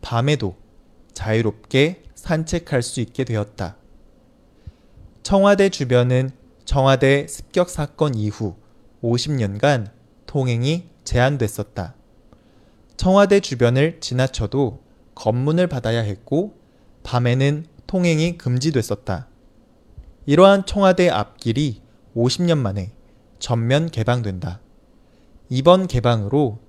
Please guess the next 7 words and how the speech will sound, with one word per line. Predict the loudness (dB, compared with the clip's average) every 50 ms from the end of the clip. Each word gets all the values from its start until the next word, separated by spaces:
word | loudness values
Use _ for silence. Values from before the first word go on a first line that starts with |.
| -20 -20 -20
시민들은 | -16 -10 -6 -4 -2 -2 -2 -4 -4 -4 -2 -2 -2 -4 -6 -10 _ -20 _ _ _ -16
밤에도 | -10 -6 -2 0 0 0 -2 -4 -8 -10 -12 -20 _ _ _ -20 -20 _ _ -20 _ _ -4
자유롭게 | -2 0 0 0 0 -2 -4 -6 -10 -4 2 2 2 2 2
산책할 | -2 -4 -4 -4 -2 -4 -4 -2 0 -2 -2
수 | -2 -2 -6
있게 | -8 -6 -2 0 0 0 0 -2 -6
되었다. | -4 -4 -4 -4 -4 -8 -14 -14 -14 -14 -16